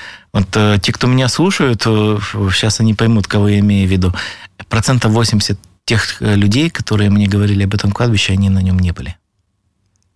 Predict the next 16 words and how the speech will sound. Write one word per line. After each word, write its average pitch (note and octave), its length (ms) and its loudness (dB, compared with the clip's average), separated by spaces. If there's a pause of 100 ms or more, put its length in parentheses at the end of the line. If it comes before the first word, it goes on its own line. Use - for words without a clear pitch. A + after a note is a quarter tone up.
(280)
То G2 100 -4
есть - 160 -2
они D3+ 140 2
повторяли A2 520 0
чьи-то, G2 680 -2
э, F#2+ 320 -2
сведения, G#2+ 600 0 (260)
поступала A#2 400 0
очень A#2+ 280 0
проти-, F#2 440 -4
противоречивая G2+ 680 0
информация, F2 560 -4 (600)
э, F#2+ 640 2 (460)
как G2+ 200 -4
мы A#2 140 2
поняли. F#2 460 0